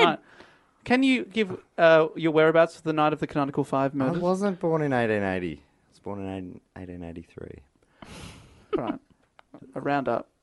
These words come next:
Speaker 1: No, a round down.
Speaker 2: Oh, boy.
Speaker 1: A round down for humour.
Speaker 2: Um, so, yeah, the Ro-, Ripper's, uh, mo-, modus operandi,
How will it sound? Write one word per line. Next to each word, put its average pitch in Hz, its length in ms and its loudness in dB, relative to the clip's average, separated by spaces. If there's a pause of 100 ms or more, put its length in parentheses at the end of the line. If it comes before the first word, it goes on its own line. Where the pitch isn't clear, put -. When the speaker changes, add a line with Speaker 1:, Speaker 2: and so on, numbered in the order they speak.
(320)
Speaker 1:
No, 160 140 4
a - 40 -2
round 156 220 -6
down. 160 240 -2 (540)
Speaker 2:
Oh, 76 140 -8 (120)
boy. 80 300 -4 (400)
Speaker 1:
A - 40 -16
round 175 220 0
down 160 220 2
for 156 60 0
humour. 147 380 0 (2500)
Speaker 2:
Um, 139 400 4 (240)
so, - 140 2
yeah, 147 180 8
the 117 120 4
Ro-, 143 240 6
Ripper's, 123 680 0 (160)
uh, 92 160 2
mo-, 95 320 -2 (320)
modus 90 360 -6
operandi, 90 680 -2